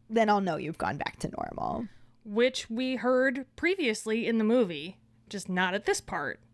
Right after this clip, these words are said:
Speaker 2: We heard that a couple of episodes ago.
Speaker 1: Yeah, it was very much the same line, but kind of a different delivery.
Speaker 2: Yeah.
Speaker 1: Not necessarily delivery, but different package.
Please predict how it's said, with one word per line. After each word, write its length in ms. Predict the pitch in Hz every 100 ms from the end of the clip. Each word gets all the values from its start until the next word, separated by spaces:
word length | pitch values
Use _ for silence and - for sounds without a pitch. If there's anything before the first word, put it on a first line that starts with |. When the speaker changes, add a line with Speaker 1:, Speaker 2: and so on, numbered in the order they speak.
| _
Speaker 2:
We 80 | 214
heard 180 | 220 214
that 140 | 262 254
a 60 |
couple 320 | 233 233 202
of 140 | 180 196 -
episodes 420 | 262 247 180 175
ago. 340 | 170 117 101 -
Speaker 1:
Yeah, 220 | 226 - -
it 140 | 302
was 240 | 370 349 269 - - - - - - - _ -
very 340 | 233 320 370
much 260 | 392 381 -
the 80 | 294
same 380 | - 294 277 247
line, 340 | 247 226 208
but 140 | 202 190
kind 240 | 247 240
of 80 | 226
a 20 |
different 360 | 202 196 196 170
delivery. 560 | 160 160 90 58 185 - _
Speaker 2:
Yeah. 360 | - 254 240 113 - _ _
Speaker 1:
Not 140 | 339 440
necessarily 320 | 427 339 254
delivery, 720 | 190 214 202 214 185 160 190 -
but 160 | - 180 185 _ _ -
different 260 | 247 247 -
package. 580 | 139 - - - -